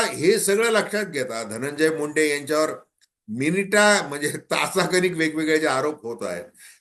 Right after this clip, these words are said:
त्यामुळे सरकारची बदनामी होत आहे. म्हणून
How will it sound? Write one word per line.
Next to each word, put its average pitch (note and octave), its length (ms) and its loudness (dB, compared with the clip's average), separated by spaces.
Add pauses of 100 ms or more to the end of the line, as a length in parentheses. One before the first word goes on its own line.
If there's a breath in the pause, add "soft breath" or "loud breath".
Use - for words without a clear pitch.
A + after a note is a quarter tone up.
त्यामुळे F#3 260 6
सरकारची F#3+ 760 4
बदनामी E3 460 0
होत G2+ 280 -4
आहे. E2+ 200 -8 (440 soft breath)
म्हणून G#3 600 4